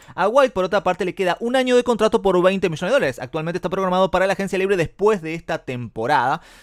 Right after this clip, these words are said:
así que veremos qué sucede en este caso. Comenta también, por otra parte, porque esto era de Mark Stein, este rumor, pero también comentan desde Athletic, en este caso John Hollinger, dice, "Espere que esta tendencia continúe", hablando de la renovación de Tatum.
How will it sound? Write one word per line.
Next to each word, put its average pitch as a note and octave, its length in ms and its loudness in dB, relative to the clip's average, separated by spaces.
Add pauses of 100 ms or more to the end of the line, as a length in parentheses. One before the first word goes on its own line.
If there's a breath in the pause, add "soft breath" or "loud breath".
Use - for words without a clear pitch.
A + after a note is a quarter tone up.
(140 loud breath)
así D#3 260 -8
que A#3 100 -2
veremos F#3 880 0
qué F3 140 -4
sucede D#3 520 -4
en C#3+ 80 -12
este C#3 240 -12
caso. A3 320 -2 (180 loud breath)
Comenta G3+ 440 -2
también, D#3 200 -6
por D#3+ 120 -2
otra D#3+ 180 -2
parte, D#3 240 -2
porque B2+ 240 -8
esto D3+ 240 -4
era D3 160 0
de B2 160 -8
Mark C3 200 -2
Stein, C#3 320 -2
este E3 200 -2
rumor, A3 360 2 (800)
pero F#3 160 -2
también F#3 300 -4
comentan F3 460 -2
desde C#3 200 0
Athletic, E3+ 520 0
en C3 160 -10
este D3 160 -10
caso C#3+ 300 -6
John D#3 200 -8
Hollinger, E3 420 0 (280 loud breath)
dice, G3+ 340 -4
"Espere B3+ 300 -4
que B3 60 -8
esta B3 120 -4
tendencia A3 400 -4
continúe", F3+ 540 -4
hablando C#3+ 500 0
de C#3 220 0
la C#3 200 0
renovación C3 560 -6
de C#3 120 -6
Tatum. A3+ 420 -2